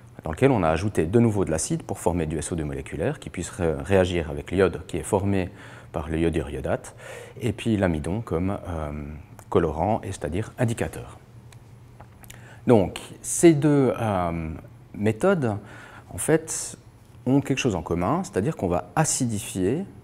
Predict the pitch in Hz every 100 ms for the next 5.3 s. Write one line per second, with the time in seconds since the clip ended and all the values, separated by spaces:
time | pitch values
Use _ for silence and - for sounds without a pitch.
0 | - - - 101 92 85 98 170 156 143
1 | - 104 87 95 143 143 156 - - -
2 | - - - - 101 - 110 - - -
3 | - 110 117 - - 87 98 95 - 90
4 | - 101 139 104 107 - 101 104 87 71
5 | - -